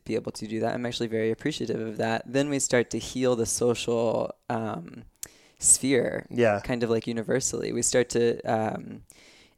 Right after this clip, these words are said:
Speaker 1: indulge in conscious ways. And, uh, I, j-, I just think that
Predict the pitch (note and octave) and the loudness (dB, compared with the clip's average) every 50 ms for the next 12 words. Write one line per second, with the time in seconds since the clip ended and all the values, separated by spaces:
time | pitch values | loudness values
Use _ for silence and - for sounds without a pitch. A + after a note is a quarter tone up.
0 | _ _ C#3 C3 B2+ B2+ A#2+ A#2+ A#2+ A#2+ B2+ B2 A#2+ A#2+ A#2 - - - - - | _ _ 0 2 2 0 2 2 4 6 6 6 6 4 2 0 -8 -8 -4 -2
1 | B2+ A#2+ A#2 A2+ A2+ A2+ - _ - - - D3 D3+ D3+ - - B2 - - - | -2 0 0 -4 -6 -8 -12 _ -16 -4 -2 -2 -2 0 -2 -2 -2 -2 -2 -2
2 | G#2 G2+ - - - - - - - - _ _ _ _ _ _ _ _ _ _ | -4 -4 -4 -4 -4 -6 -6 -6 -10 -18 _ _ _ _ _ _ _ _ _ _
3 | _ _ - B2+ B2 A#2+ A#2 A#2 A2+ A2+ A2 - - - A#2+ A2+ A2+ A2 A2 A#2+ | _ _ -2 0 0 2 0 0 -2 -4 -6 -8 -4 -2 0 0 2 2 0 0
4 | A#2 - - - - _ _ _ _ _ _ _ _ _ _ _ _ _ _ - | 0 -2 -6 -8 -12 _ _ _ _ _ _ _ _ _ _ _ _ _ _ -8
5 | B2 A#2+ - - - - - A#2+ A#2 - B2 A#2+ - - - A#2+ A#2 A2+ - A#2 | -8 -8 -6 -6 -6 -4 0 -2 -2 0 -2 -2 -4 -2 -4 -4 -6 -2 -2 -2
6 | A#2 A#2 - | -2 -2 -4